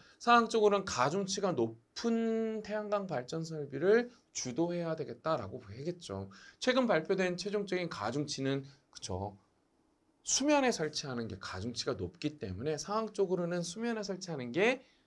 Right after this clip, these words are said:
렉 단가에서는 유리하죠. 그러니 어쩔 수 없이 우리가,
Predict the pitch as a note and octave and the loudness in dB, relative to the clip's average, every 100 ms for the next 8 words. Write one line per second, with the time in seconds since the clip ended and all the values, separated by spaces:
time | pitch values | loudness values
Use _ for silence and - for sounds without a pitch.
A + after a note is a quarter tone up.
0 | _ A#2+ C3 - G3+ G3 - E3+ D#3+ C3+ | _ 0 0 4 2 2 -2 0 2 0
1 | A2+ D3 B3 E3 C#3+ F3+ D3+ F#2 F2+ - | 0 2 2 2 4 6 6 2 -6 -10
2 | _ _ E3+ G3+ D3 F3+ D#3+ D#3+ C3+ C3+ | _ _ 0 2 2 0 -2 -2 -4 -4
3 | F#2+ F#2 E3+ B3 | -2 6 8 8